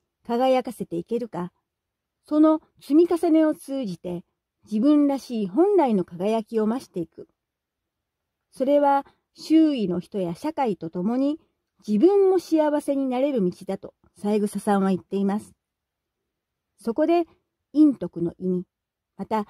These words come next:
陰徳を積むために大切なことは何なのかということをまとめていきたいと思います。よろしく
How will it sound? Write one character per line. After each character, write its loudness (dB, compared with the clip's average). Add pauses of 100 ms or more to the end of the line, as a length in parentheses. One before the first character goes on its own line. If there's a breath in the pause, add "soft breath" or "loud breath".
(260 soft breath)
陰 6
徳 -6
を -4
積 -12
む -2
た -4
め -2
に -2
大 -4
切 -2
な 6
こ -4
と -6
は -2
何 0
な 0
の -2
か -16 (200)
と -6
い -2
う -4
こ -4
と 0
を -6 (240 soft breath)
ま -10
と -4
め -2
て -2
い 0
き -18
た -4
い -4
と -8
思 0
い 0
ま -2
す。 -20 (800)
よ -6
ろ 2
し -4
く -6